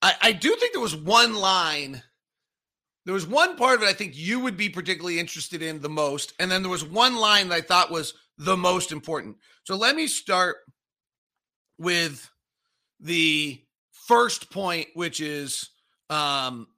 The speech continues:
the, what you were mad about. And, and it was interesting. He talked about the season and he kinda just ke-, kept coming back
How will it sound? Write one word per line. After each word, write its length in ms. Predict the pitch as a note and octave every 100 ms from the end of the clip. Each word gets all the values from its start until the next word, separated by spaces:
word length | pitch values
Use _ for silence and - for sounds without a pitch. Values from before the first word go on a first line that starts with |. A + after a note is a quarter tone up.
| _ _ - _ D#3+
the, 140 | E3
what 260 | D3 E3+ F3
you 160 | G3+
were 100 | F#3
mad 200 | D#3+ C#3
about. 260 | B2 A2 -
And, 180 | F3+ F#3+ -
and 120 | G3+
it 60 | G3+
was 140 | - C#4+
interesting. 460 | D#4+ F#4 - A#3+
He 140 | G3+ F#3+
talked 380 | F3+ F#3+ A3
about 260 | A3 F#3 F#3
the 80 | E3
season 480 | - E3 C#3 C3 A#2 _ _ _ -
and 80 | F#3
he 120 | G3
kinda 400 | D#3 F#3 B3+ G4+
just 260 | C#4 B3 -
ke-, 340 | G3 A3 -
kept 280 | - F#3+ F#3+
coming 320 | F#3 F#3 F3
back 340 | D3+ C#3+ C3+